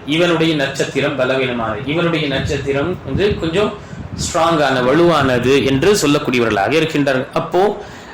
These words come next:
ஒரு மனிதனுடைய வாழ்க்கையில் ஏற்படக்கூடிய விஷயம், மறைவான கல்வியை இது சொல்வதும் ஏற்படுகின்றது. இதுவும் மனிதனை,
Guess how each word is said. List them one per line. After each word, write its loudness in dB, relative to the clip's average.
ஒரு 4
மனிதனுடைய 4
வாழ்க்கையில் 2
ஏற்படக்கூடிய 0
விஷயம், -2
மறைவான 2
கல்வியை 0
இது -2
சொல்வதும் 0
ஏற்படுகின்றது. -2
இதுவும் 0
மனிதனை, 0